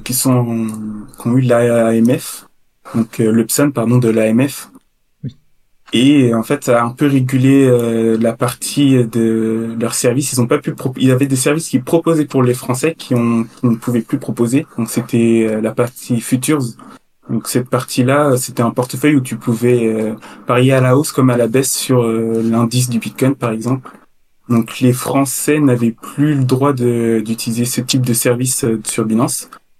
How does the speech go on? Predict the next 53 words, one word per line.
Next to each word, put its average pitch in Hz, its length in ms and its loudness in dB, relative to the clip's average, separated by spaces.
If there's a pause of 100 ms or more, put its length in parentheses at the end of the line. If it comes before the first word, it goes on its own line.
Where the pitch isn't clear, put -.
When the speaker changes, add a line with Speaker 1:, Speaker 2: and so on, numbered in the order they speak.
(160)
Speaker 1:
alors 120 220 0
qu'on 123 160 2
a 120 160 4
notre 123 300 0
offre 143 200 -2
princi-, 127 440 -2 (120)
bah, 113 180 0
notre 117 180 -2
première 135 320 2
offre - 280 -4 (140)
était 139 220 0
sur 123 160 -2
ces - 140 -2
services-là. 123 560 -4 (760)
Donc, 123 300 0
euh, 120 180 4
on 123 200 6
a 131 120 4
eu, 135 220 4
quand 143 200 2
on 147 40 6
a 147 60 4
appris 160 260 -2
la 139 100 4
nouvelle, 135 280 4
on 156 120 0
avait 135 420 2
un 156 140 0
mois 160 300 0
pour, 123 140 -16
pour, 123 260 -4 (280)
du 127 100 -8
coup, 139 180 0
migrer 147 380 4
nos 143 100 2
services 135 400 0
sur 120 260 0
un 117 240 0
autre 139 320 0
type 131 260 -4
de, 113 640 0
de 113 80 -4
portefeuille. 127 640 -4 (100)
Donc, 127 300 -8
euh, 117 80 0
maintenant, 117 320 0
on 127 80 4
est 117 60 0
sur 117 260 -4
un 110 80 -4
portefeuille, 113 560 -2
euh, 110 260 -2
en 107 240 -6